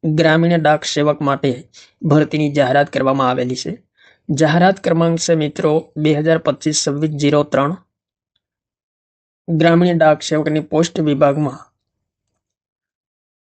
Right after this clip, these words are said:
એક્ઝિક્યુટિવ ઓફિસરની ભરતી બહાર પાડવામાં આવેલી છે. મિત્રો, અહીં ઇન્ડિયા પોસ્ટ પેમેન્ટ બેંક વિશે કેટલીક અગત્યની માહિતી આપેલી છે. ઇન્ડિયા પોસ્ટ પેમેન્ટ બેંક લિમિટેડની સ્થાપના એ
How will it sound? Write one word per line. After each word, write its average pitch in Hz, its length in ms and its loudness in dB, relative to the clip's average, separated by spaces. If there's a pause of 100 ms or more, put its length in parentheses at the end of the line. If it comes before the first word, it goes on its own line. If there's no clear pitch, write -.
(140)
એક્ઝિક્યુટિવ 175 600 2
ઓફિસરની 147 520 0
ભરતી 135 300 0
બહાર 139 280 0
પાડવામાં 135 420 0
આવેલી 131 240 -2
છે. - 160 -14 (1200)
મિત્રો, 175 420 2
અહીં 180 380 0
ઇન્ડિયા 170 340 2
પોસ્ટ 165 400 -4
પેમેન્ટ 165 340 0
બેંક 151 280 0
વિશે 147 240 -4
કેટલીક 160 380 -4
અગત્યની 143 400 0
માહિતી 135 420 -2
આપેલી 135 340 0
છે. 143 160 -6 (180)
ઇન્ડિયા 165 380 2
પોસ્ટ - 380 -4
પેમેન્ટ 147 420 -2
બેંક 135 360 -2 (340)
લિમિટેડની 160 560 2
સ્થાપના 139 580 -6 (760)
એ 147 240 2